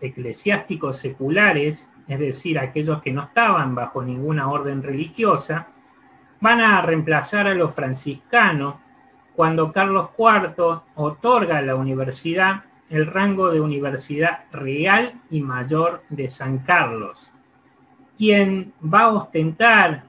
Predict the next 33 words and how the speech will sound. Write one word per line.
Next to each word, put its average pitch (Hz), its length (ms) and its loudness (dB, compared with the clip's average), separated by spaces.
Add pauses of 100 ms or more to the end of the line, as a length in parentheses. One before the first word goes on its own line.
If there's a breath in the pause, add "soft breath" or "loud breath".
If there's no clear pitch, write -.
(100)
el 123 200 -8
poder 170 540 2
y 139 200 -2
se - 160 -10
va 151 100 -2
a 165 80 -4
caracterizar 151 800 -2
como 135 240 -2
la 117 140 -4
figura 147 500 -2
más 147 340 -6
importante 143 1000 -2 (440)
durante 131 420 -2
este 170 200 -6
periodo 185 840 2 (320)
va 180 80 4
a 175 60 0
ser 185 220 -2
el 165 160 -2
nuevo 190 320 2
rector, 190 640 0 (720)
el 151 240 0
deán 185 460 0
Gregorio 151 560 0
Funes, 165 680 -4
quien 214 160 2
introduce 214 600 0
modificaciones 165 920 -4
en 147 140 -4
el 131 100 -6
plan 156 300 -2
de 170 80 0
estudio 156 640 -2